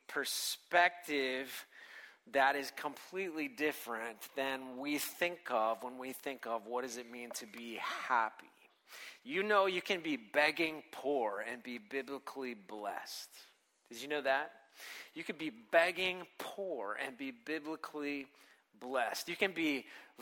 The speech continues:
very, very, very wealthy and be biblically blessed. You can be very, very, very wealthy and not be biblically blessed. You can be very, very, very poor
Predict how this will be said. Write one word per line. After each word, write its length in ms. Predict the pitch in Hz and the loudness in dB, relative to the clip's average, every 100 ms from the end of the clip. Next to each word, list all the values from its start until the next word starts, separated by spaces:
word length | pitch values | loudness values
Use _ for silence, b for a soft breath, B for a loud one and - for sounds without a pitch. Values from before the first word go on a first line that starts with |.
| 120 | 0
very, 420 | 165 208 233 220 185 | 8 10 10 8 6
very, 440 | 156 190 190 185 | 8 8 10 6
very 360 | 151 185 185 180 | 6 6 8 4
wealthy 600 | 170 180 185 - 131 107 | 6 4 4 -4 -4 -4
and 180 | 123 | -8
be 120 | 120 131 | -8 -8
biblically 520 | 131 120 117 - 110 | -6 -8 -10 -10 -10
blessed. 500 | 104 98 - - - B B B - | -6 -6 -6 -14 -16 B B B -8
You 180 | 165 214 | 0 0
can 200 | - 226 | 4 2
be 140 | 185 | 2
very, 520 | 151 - 165 196 202 202 | -2 4 8 8 6 2
very, 520 | 160 175 175 180 180 | 4 6 6 6 4
very 380 | 139 165 165 156 | 4 4 4 2
wealthy 680 | 135 139 151 - 143 120 - | 2 2 2 -2 -6 -6 -6
and 200 | 127 135 | -8 -6
not 340 | 135 151 190 - | -2 -2 -2 -6
be 160 | 113 | -12
biblically 500 | 98 104 92 - 95 85 | -10 -10 -12 -16 -16 -16
blessed. 440 | 80 73 - - - B B B - | -14 -14 -14 -18 -18 B B B -6
You 120 | 147 | -4
can 200 | 180 165 | -2 -2
be 160 | 165 | 0
very, 500 | 147 131 139 131 151 | 0 0 2 4 2
very, 340 | 160 160 160 170 | 4 6 6 4
very 300 | 160 170 170 | 4 4 2
poor 420 | - 196 202 120 | -2 -4 -2 0